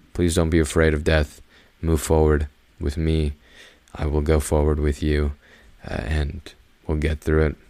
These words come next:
and we'll make it until one day we ourselves meet the end of the cycle and we have the last page in our book. But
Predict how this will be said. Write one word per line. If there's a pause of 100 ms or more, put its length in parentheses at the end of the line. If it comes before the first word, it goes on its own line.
and
we'll
make
it (160)
until (120)
one
day
we
ourselves (480)
meet
the
end (220)
of (280)
the
cycle
and
we
have
the
last
page
in
our
book. (480)
But